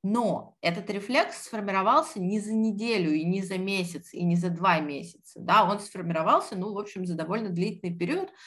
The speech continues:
когда условная Катя живет таким образом. Вот.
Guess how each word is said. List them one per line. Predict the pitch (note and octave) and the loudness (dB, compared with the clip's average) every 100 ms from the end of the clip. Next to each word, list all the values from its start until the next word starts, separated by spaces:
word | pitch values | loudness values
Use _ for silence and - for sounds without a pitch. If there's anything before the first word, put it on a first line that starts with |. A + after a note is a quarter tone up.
| - - _ | -20 -20 _
когда | E3 D#3+ F3+ B3+ B3 | -4 0 6 6 6
условная | G3+ G3 G3 F3+ D#3+ | 0 -4 -2 -2 -2
Катя | G3+ - - | -2 -2 -2
живет | F3+ F3 A#3 - | -4 -2 -2 -4
таким | F3 F#3+ | -6 -6
образом. | F3+ - - - - - _ _ - - _ _ - | -6 -6 -10 -16 -18 -20 _ _ -18 -18 _ _ -4
Вот. | F3 G3+ E3 | -2 0 -2